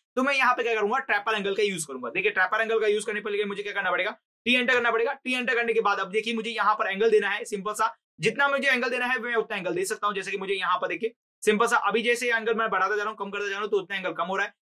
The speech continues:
According to glass के अनुसार देखिए यहाँ पर, तो इसका angle देखिए मैं यहाँ पर ट्वेंटी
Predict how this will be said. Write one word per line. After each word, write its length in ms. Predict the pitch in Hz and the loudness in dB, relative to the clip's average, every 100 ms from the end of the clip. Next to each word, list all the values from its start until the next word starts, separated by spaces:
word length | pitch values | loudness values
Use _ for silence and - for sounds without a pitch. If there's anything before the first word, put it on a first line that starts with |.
| _ | _
According 380 | 190 247 262 285 | 2 4 4 4
to 80 | 247 | 0
glass 260 | 226 233 247 | 4 4 2
के 60 | |
अनुसार 300 | 262 254 254 | -2 -2 2
देखिए 200 | 233 220 | 2 2
यहाँ 200 | 240 202 | 2 0
पर, 100 | 202 | 0
तो 80 | 233 | -2
इसका 200 | 226 226 | -2 0
angle 240 | 202 196 214 | 0 0 0
देखिए 280 | 208 226 | 0 -2
मैं 100 | 214 | -6
यहाँ 240 | 208 185 180 | 0 2 2
पर 120 | 190 | 0
ट्वेंटी 480 | 190 185 170 220 | -4 -6 -2 -2